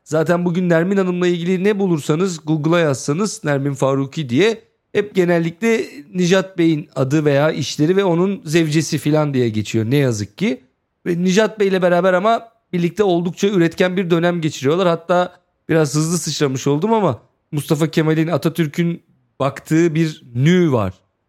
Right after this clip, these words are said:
Onu da Necat Sirel'le, yani bir sergi geziyor Atatürk, bin dokuz yüz otuz yedi olması lazım.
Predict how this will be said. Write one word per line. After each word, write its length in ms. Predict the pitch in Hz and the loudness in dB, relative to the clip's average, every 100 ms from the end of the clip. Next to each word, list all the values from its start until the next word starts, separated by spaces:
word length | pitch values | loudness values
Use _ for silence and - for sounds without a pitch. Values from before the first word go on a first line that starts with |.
| _ | _
Onu 300 | 143 165 208 | -2 0 2
da 380 | 180 226 285 302 151 | 2 2 0 -6 _
Necat 420 | 147 160 185 185 | -2 2 2 0
Sirel'le, 540 | - 190 208 165 147 190 | -4 0 2 2 0 0
yani 240 | 147 131 | 0 0
bir 80 | 151 | -2
sergi 380 | - 143 160 190 | 0 0 0 0
geziyor 300 | 156 120 117 | 0 0 -2
Atatürk, 320 | 113 147 131 | -4 -8 -6
bin 100 | 139 | -4
dokuz 140 | 139 143 | -2 -2
yüz 40 | |
otuz 220 | 139 143 | -4 -2
yedi 180 | 143 151 | 0 2
olması 380 | 151 123 104 117 | 0 0 -4 -2
lazım. 380 | 113 131 247 | -2 -2 -4